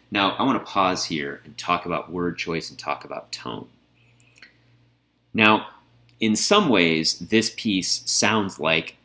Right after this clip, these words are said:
a report, that she's just reporting on the situation, right? That she's telling us, "Hey, this is happening. People are looking at Finland as an example.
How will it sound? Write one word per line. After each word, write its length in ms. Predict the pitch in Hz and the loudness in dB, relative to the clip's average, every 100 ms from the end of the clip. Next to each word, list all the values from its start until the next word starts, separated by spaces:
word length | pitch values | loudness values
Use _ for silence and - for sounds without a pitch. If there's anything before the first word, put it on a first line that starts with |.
| - | -8
a 100 | 80 | -6
report, 760 | 80 76 - - 85 - - - _ _ _ _ _ _ _ _ - | -6 -10 -12 -10 -10 -8 -12 -14 _ _ _ _ _ _ _ _ -8
that 140 | 82 | -2
she's 300 | - 156 151 | 2 2 0
just 280 | - 143 - | 0 -2 0
reporting 720 | 143 - - 214 202 82 65 - | -4 -4 4 6 6 4 0 -2
on 220 | 107 113 | 0 2
the 80 | 110 | 0
situation, 960 | - 104 - 95 80 85 82 - - _ _ _ _ _ _ _ - | 0 0 -2 -4 -2 -2 0 -4 -6 _ _ _ _ _ _ _ -14
right? 160 | 78 | -12
That 100 | 82 | -8
she's 220 | - 95 | -8 -6
telling 360 | - 135 120 98 | 0 2 2 2
us, 180 | 90 - | 0 0
"Hey, 320 | 175 90 - - | 0 0 0 0
this 200 | 110 147 | 0 0
is 120 | 127 | -2
happening. 440 | 139 175 - - - _ _ _ - | 0 -2 -4 -12 -14 _ _ _ -10
People 380 | - 101 120 117 | -6 -4 -2 0
are 100 | 110 | 2
looking 320 | 104 110 110 | 2 0 -4
at 100 | 107 | -4
Finland 440 | - 165 95 80 | -2 0 0 -2
as 120 | 78 | -4
an 60 | 92 | -4
example. 560 | 95 98 113 120 - | -6 -4 -4 -4 -10